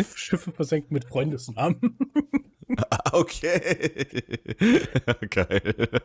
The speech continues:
Speaker 1: D drei F? Ja. <laughs>
Speaker 2: Oh nein, du hast meinen Stefan versenkt.
Speaker 1: Genau.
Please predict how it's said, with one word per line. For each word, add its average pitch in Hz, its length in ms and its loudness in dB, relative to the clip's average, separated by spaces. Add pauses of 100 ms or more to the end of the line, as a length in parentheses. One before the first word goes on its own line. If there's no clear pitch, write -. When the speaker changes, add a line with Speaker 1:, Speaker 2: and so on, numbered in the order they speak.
(100)
Speaker 1:
D 165 220 6
drei 202 300 6
F? 147 500 2 (100)
Ja. 123 480 4 (440)
<laughs> 165 1700 0
Speaker 2:
Oh 151 120 4
nein, 135 500 4 (380)
du 92 100 4
hast 87 240 2
meinen 139 180 4
Stefan 147 400 2
versenkt. 104 720 2 (1080)
Speaker 1:
Genau. 170 460 2